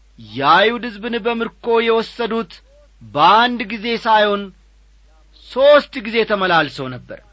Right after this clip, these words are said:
ያም ሆኖ አካለ ስንኩላንና ጉዳት ያለባቸውን ወገኖች አልወሰዱም።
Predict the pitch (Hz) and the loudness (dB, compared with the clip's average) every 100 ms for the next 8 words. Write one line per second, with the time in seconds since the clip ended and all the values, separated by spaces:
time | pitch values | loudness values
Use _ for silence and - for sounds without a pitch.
0 | _ _ _ _ _ - 139 156 156 156 | _ _ _ _ _ -8 0 0 0 -2
1 | 151 147 135 113 _ _ _ 117 143 170 | -2 -4 -4 -8 _ _ _ -2 4 4
2 | 202 226 226 220 214 220 - 214 208 196 | 4 2 0 0 -4 -10 -6 0 2 2
3 | 185 180 151 131 131 190 311 320 311 233 | -2 -2 0 0 -6 -6 0 0 0 0
4 | 147 110 95 95 104 120 120 139 151 180 | -2 -4 -12 -14 -14 -12 -8 -4 -2 -2
5 | 208 214 277 294 302 294 302 185 | -2 -2 -2 0 0 2 0 0